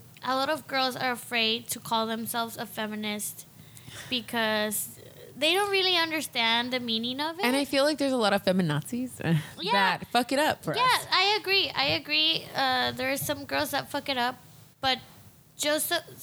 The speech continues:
Speaker 1: just so that people understand, f-, feminism just means that you want the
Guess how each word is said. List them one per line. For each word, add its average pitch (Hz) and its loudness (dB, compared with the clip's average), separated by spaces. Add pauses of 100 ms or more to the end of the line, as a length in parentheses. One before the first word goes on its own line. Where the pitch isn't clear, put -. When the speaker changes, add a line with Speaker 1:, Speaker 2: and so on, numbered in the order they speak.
(140)
Speaker 1:
just 285 -4
so 349 -4
that 320 0
people 285 -8
understand, 240 -4 (760)
f-, - -12 (100)
feminism 392 4
just 302 0
means 285 2
that 277 4
you 254 0
want 247 -2
the 240 0